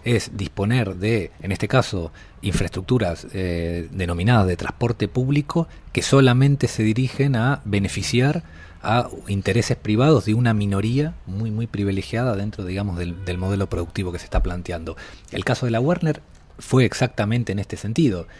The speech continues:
Se generaron unas expectativas de inversión, de llegadas de, de turistas internacionales, eh,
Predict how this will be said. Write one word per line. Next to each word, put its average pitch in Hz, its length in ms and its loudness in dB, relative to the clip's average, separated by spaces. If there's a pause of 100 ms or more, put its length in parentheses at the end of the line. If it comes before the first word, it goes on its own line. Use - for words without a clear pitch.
(200)
Se - 140 -2
generaron 101 440 2
unas 104 200 -2
expectativas 98 640 -4
de 104 80 -2
inversión, 101 760 -2
de 90 80 -6
llegadas 101 380 -6
de, 92 120 -2
de 90 300 -6
turistas 101 380 -6
internacionales, 92 840 -6 (640)
eh, 82 460 -2